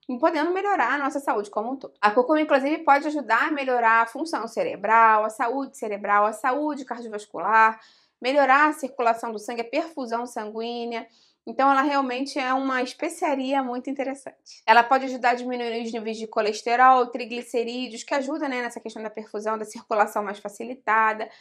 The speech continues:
Ela contém antioxidantes, o que ajuda na saúde como um todo, prevenindo lesões por radicais livres, prevenindo outros problemas relacionados, né, a esse excesso de, hum,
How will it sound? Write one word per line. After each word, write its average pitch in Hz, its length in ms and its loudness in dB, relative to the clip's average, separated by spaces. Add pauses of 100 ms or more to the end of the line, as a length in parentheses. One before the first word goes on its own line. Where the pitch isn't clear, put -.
(340)
Ela 240 220 8
contém 311 540 0
antioxidantes, 226 1160 -6
o 247 80 -12
que 226 120 -4
ajuda 247 480 -2
na 233 160 -2
saúde 214 280 -4
como 226 240 -4
um 220 60 -6
todo, 220 220 -4
prevenindo 240 440 -6
lesões 220 320 -4
por - 160 -10
radicais 202 540 -6
livres, 254 600 -4 (400)
prevenindo 370 420 2
outros 311 300 -4
problemas 262 440 -4
relacionados, 220 720 -2
né, 202 220 -4 (380)
a 196 120 4
esse 202 200 0
excesso 208 420 -4
de, 196 500 -6
hum, 175 300 -10